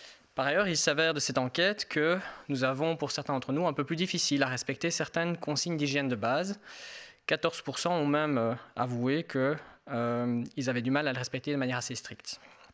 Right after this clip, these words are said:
Il s'avère pourtant très important, aussi aujourd'hui, au stade actuel de l'évolution de la pandémie, de respecter strictement ces conseils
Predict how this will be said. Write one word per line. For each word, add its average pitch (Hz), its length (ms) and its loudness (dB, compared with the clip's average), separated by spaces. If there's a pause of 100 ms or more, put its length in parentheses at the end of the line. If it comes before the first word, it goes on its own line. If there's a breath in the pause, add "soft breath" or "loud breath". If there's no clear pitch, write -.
(840)
Il 123 60 -4
s'avère 165 260 2
pourtant 175 340 2
très 196 280 2
important, 170 680 2 (320 loud breath)
aussi 139 240 2
aujourd'hui, 147 640 2 (400)
au 135 140 -6
stade 143 800 0
actuel 196 420 0
de 151 80 2
l'évolution 139 460 2
de 160 40 2
la 139 80 4
pandémie, 127 540 2 (1000 loud breath)
de 135 140 0
respecter 139 800 0 (220)
strictement 185 560 -2
ces - 180 0
conseils 147 640 -2